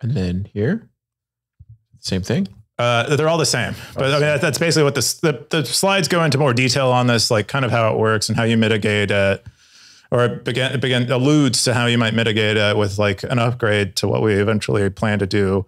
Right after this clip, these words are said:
Speaker 2: on the Lightning Network. But it's really just B and D or, you know, they, some B and D are the same person or they're collaborating with each other to steal fees that C would have earned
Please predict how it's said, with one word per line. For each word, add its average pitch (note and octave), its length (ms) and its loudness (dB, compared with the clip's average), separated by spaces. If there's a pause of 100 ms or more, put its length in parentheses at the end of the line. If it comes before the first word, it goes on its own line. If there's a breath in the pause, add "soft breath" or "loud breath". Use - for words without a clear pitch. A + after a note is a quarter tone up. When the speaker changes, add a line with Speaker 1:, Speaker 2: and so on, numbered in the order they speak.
(440 soft breath)
Speaker 2:
on A2+ 140 0
the A2 80 2
Lightning G#2 340 0
Network. G2+ 500 -2
But G2 360 -2 (460 soft breath)
it's B2+ 180 -2
really D3+ 320 2
just - 600 -2 (560)
B C#3 180 -2
and B2+ 160 2
D B2+ 280 0
or, A2+ 360 -2 (180)
you C3 140 -2
know, G#2+ 180 2
they, A2 260 0 (140)
some C3+ 360 -2
B C#3+ 180 -2
and C#3 100 0
D C3+ 120 2
are B2+ 100 2
the A#2+ 80 -2
same B2+ 340 0
person B2+ 480 0
or A2+ 140 2
they're G#2+ 240 0
collaborating C#3 680 0
with D#3 140 2
each D#3 200 0
other E3+ 400 2 (380 soft breath)
to C#3 80 0
steal D3 360 2
fees B2 600 0
that A2 220 0
C C#3 300 0
would A#2+ 160 2
have G#2+ 100 0
earned A2 520 0